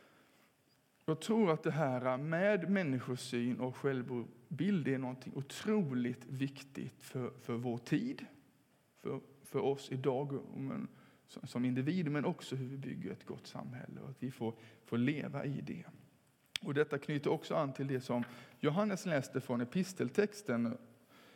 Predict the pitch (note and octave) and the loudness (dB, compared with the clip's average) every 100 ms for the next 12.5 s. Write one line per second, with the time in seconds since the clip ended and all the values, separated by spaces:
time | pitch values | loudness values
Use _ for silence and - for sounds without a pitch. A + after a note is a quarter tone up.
0 | - - B2 B2+ C#3 C#3 - - - _ | -18 -4 -4 0 0 0 -8 -18 -20 _
1 | _ _ _ _ _ _ _ - C3 D#3 | _ _ _ _ _ _ _ -4 2 2
2 | C#3+ D#3+ D3 A#2+ A#2+ B2+ - - - B2 | 4 2 4 2 0 -4 -12 -12 -2 0
3 | A#2+ B2 - G2+ A#2+ - C#3+ C#3+ - G#3 | 0 -2 0 0 0 0 0 -2 2 4
4 | B3 C#3 A2 - - - _ _ _ _ | 4 2 0 -8 -18 -20 _ _ _ _
5 | - C3+ C3 - G#2 A2+ G2 F#2 D2+ - | -4 -2 -2 -4 -6 -4 -4 -4 -6 -8
6 | - - - A#2+ - B2 B2+ B2 E3+ - | -8 -6 -6 -4 -2 0 2 2 -2 -10
7 | - - - D#3+ E3+ F3+ - G3 G#3 D3 | -20 -20 -6 -2 0 0 2 2 2 2
8 | D#3 - D#3 C3 - C#3 B2 C#3 A2+ A2+ | 0 2 0 2 0 -2 0 0 0 0
9 | E3+ F#3+ A#2+ G2 - G1+ - - A#3 D4+ | 0 0 -2 -4 -6 -10 -8 -4 -2 -2
10 | - - - - - - _ - A#2+ A#2 | -6 -10 -14 -18 -20 -20 _ -2 0 0
11 | A#2 - D#3 A2+ C#3+ - B2+ B2 B2+ A#2+ | -2 0 0 0 -4 -4 -4 -2 -2 -2
12 | B2 C3 A#2+ B2 C3+ | 0 -2 -2 -4 -6